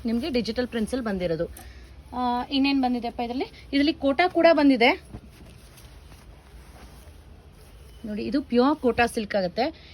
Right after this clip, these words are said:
ಇದ್ರ ಬ್ಲೌಸ್ ಏನ್ ಸೂಪರ್ ಆಗಿದೆ ಗೊತ್ತಾ? ಇದನ್ನ ಕಟ್ ಮಾಡಿ ತೋರಿಸಿ ಇದನ್ನ. ತುಂಬಾ ಚೆನ್ನಾಗಿದೆ ಬ್ಲೌಸ್. ಫುಲ್ ನಿಮ್ಗೆ ನೋಡ್ತಿರ್ಬೋದು, ನಿಮ್ಗೆ ಸ್-, ನಿಮ್ಗೆ ಸ್ಕ್ಯಾಲಪ್ ಬಾರ್ಡರ್ ಇದೆ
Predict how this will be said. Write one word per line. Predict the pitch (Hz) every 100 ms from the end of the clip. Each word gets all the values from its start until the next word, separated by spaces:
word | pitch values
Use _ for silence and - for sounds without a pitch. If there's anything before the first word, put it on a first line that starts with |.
| -
ಇದ್ರ | 220 226
ಬ್ಲೌಸ್ | 196 185 190 254 254
ಏನ್ | 240 208 247 269
ಸೂಪರ್ | - - 269 233 269
ಆಗಿದೆ | 269 247 220
ಗೊತ್ತಾ? | 214 220
ಇದನ್ನ | 208 220
ಕಟ್ | 214 -
ಮಾಡಿ | 254
ತೋರಿಸಿ | - 214 233
ಇದನ್ನ. | 202 240 - - - - - - - - - - - - -
ತುಂಬಾ | 294 285
ಚೆನ್ನಾಗಿದೆ | 311 302 285 269 254
ಬ್ಲೌಸ್. | 240 240 262 330
ಫುಲ್ | - 294 302
ನಿಮ್ಗೆ | 294 269
ನೋಡ್ತಿರ್ಬೋದು, | 254 254 254 247 262 247 381 - - - - - - - - -
ನಿಮ್ಗೆ | 240 240 226
ಸ್-, | -
ನಿಮ್ಗೆ | 233 226 233 226
ಸ್ಕ್ಯಾಲಪ್ | 220 247 240 233
ಬಾರ್ಡರ್ | 240 247 247
ಇದೆ | 233 269 320